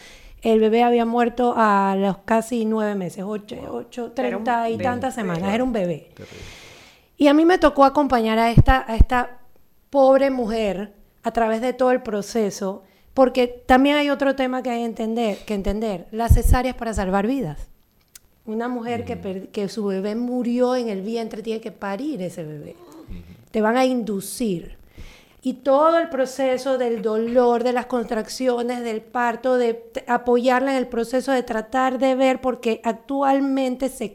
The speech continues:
Speaker 1: cree que el que la madre tenga contacto con el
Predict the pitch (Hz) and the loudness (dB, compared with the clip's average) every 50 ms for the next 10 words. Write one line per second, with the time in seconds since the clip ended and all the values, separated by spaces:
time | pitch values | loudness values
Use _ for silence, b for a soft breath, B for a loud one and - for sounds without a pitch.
0 | _ - - 247 240 233 220 196 175 B B B B B B B B B B - | _ -2 0 2 4 4 4 2 0 B B B B B B B B B B -4
1 | 247 240 233 226 233 226 247 233 220 220 220 262 226 214 214 226 247 262 269 262 | 0 0 2 2 0 0 -2 -2 -2 -2 -4 -4 -4 -4 -4 -2 -2 0 0 0
2 | 254 240 233 233 226 226 226 226 B B B B B B - 240 233 240 247 240 | 0 -2 -2 -2 -2 -4 -4 -8 B B B B B B -6 -4 -2 -2 -2 -2
3 | 233 214 214 208 214 247 226 220 220 - - 254 247 247 240 240 247 - 233 220 | -2 -6 -4 0 2 2 2 2 0 2 4 6 6 6 4 0 -2 -4 -2 -2
4 | 220 214 214 208 202 202 202 202 | -2 -2 -2 -2 -2 -2 -4 -6